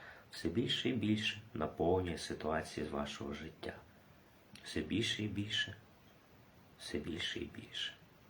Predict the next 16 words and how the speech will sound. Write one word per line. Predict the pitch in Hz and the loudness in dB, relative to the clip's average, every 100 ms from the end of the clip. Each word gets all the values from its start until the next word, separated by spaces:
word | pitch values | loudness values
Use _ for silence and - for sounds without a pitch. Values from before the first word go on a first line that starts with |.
| - - - - - - - - - - - | -20 -20 -18 -18 -18 -20 -20 -20 -20 -20 -14
Сьогодні | - 131 127 98 | -6 6 6 8
ми | 85 76 - - | 4 0 -4 -6
завершаємо | 87 82 78 76 - 87 80 76 69 - - - - | 0 2 2 2 4 6 6 2 -4 -10 -20 -20 -4
наше | 85 78 - 82 80 - - - - - | 0 0 0 -6 -8 -14 -20 -20 -20 -6
заняття. | 82 82 80 110 123 - 110 - - - - - - - - - - - - - - - - - - - - - | -2 0 2 0 0 -6 -8 -10 -18 -20 -20 -20 -20 -20 -20 -20 -20 -20 -20 -20 -20 -20 -20 -20 -20 -20 -20 -6
Будемо | 113 123 90 87 | 0 4 4 4
його | 82 82 80 | 2 0 -2
регулярно | 80 80 87 80 78 73 | 0 4 6 6 4 2
проводити, | - 76 85 110 110 - - - - | -2 2 4 2 0 -6 -12 -12 -6
інколи | - 113 110 80 | 0 0 2 0
кожен | - 98 107 104 | 4 6 6 6
день, | 90 - | 2 2
інколи | 90 113 87 78 76 - - | -2 -2 0 0 0 -8 -16
час | - 76 - | -6 -4 -4
від | - | -8
часу. | - - - - | -4 -2 -2 -4